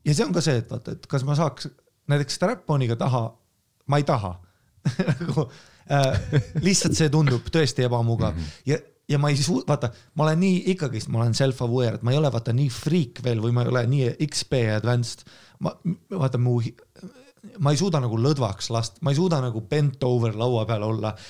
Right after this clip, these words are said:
Speaker 1: ja olla nagu, et selles mode, ma ikka olen nagu, "Tere, mida vittu ma teen," vaata.
Speaker 2: Mhm.
Speaker 1: Või noh, keegi nagu, aga noh, võib-olla kui sa trikid mind ära ja play'd mind tõesti sinna auku,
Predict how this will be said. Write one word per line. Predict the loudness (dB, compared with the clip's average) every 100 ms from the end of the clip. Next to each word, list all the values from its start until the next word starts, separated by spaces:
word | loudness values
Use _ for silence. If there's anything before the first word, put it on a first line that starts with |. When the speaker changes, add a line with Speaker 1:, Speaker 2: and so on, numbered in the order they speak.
| -4
Speaker 1:
ja | 0
olla | 2 2
nagu, | 0 0
et | -2 -4 -10 -20 _ _ _
selles | -4 0 0 0
mode, | 0 2
ma | 2
ikka | 2 0 -2
olen | 0 -2
nagu, | -4
"Tere, | -2 -2
mida | 0 0
vittu | 0 -2 -2
ma | -2
teen," | 0 -2 -2
vaata. | -4 -2
Speaker 2:
Mhm. | -2 -4 -4
Speaker 1:
Või | 0
noh, | 2 0 -4 _ _
keegi | -2 0 0
nagu, | 0 0 -2 -6 -18 -20 -20 -20 _ -16 -4
aga | -2 0
noh, | -2
võib-olla | -2 0 0 2
kui | 2
sa | 0
trikid | -2 -4 -2 -4
mind | -2
ära | -2 -2 -2
ja | -2
play'd | 0 2 2 0
mind | -4 -4
tõesti | -2 -2 -6
sinna | -10 -6
auku, | -4 -6 -8